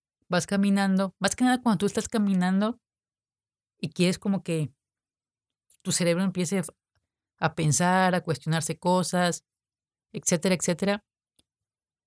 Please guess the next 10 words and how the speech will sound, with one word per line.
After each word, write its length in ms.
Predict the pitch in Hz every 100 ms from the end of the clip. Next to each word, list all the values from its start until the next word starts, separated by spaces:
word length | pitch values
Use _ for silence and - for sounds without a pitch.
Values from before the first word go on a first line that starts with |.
| _ _ _ _
Y 100 | 196
el 60 | 180
podcast 300 | 180 - 214
es 100 | 214
un 100 | 196
buen 140 | 196
formato. 520 | 180 185 185 190 160 - _ _
Y 120 | -
yo 100 | 151
desde 460 | 165 185 180 156 120